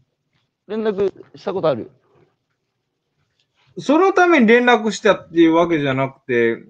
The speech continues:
Speaker 2: 「これってどうやったらいいんですかね？」っていうふうに電話した時の流れのついでで、
Speaker 1: ああ。
Speaker 2: 「あ、これってこうなんですか？」って言った時に、「あ、これできないんですよ」って言って、「あ、そうなんですか。またできるようになったらいいですね」ぐらいですよ。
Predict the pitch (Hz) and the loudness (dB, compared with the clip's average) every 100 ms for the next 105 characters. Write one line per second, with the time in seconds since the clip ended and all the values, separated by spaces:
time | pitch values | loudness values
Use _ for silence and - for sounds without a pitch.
0 | 110 - 240 269 226 185 226 220 175 160 | -20 -4 -2 0 -2 -2 -2 -2 -4 -2
1 | 151 131 143 131 120 135 131 135 127 123 | -4 -6 -6 -4 -6 -6 -6 -6 -8 -8
2 | 156 165 160 165 - 127 131 120 120 127 | -6 -4 -6 -6 -10 -10 -10 -12 -8 -6
3 | 123 123 _ - 151 160 156 151 139 147 | -6 -10 _ -8 -4 -2 -2 -4 -6 -6
4 | 135 135 135 - 175 - 302 311 277 190 | -4 -2 -2 0 -2 -2 -4 -4 -4 -4
5 | 220 202 131 113 107 101 107 107 110 - | 0 0 0 0 -2 -2 -2 -2 -2 -8
6 | 90 98 - 95 - 120 147 147 _ _ | -16 -16 -18 -20 -12 -8 -8 -10 _ _
7 | _ _ _ _ 156 165 170 170 185 180 | _ _ _ _ -2 0 0 0 -2 -2
8 | 190 180 156 135 143 131 117 - - - | 0 0 0 -2 0 0 -2 -6 -6 -6
9 | - _ _ 233 226 190 170 143 127 - | -6 _ _ -2 0 0 0 0 -2 -2
10 | 120 113 151 185 160 143 196 208 226 185 | 0 0 0 -2 -2 -4 -10 -8 -4 -2
11 | 151 151 131 147 151 143 147 143 139 151 | -2 0 0 -2 -6 -6 -4 -4 -2 0
12 | 110 85 78 76 - 92 | 0 -4 -14 -20 -20 -20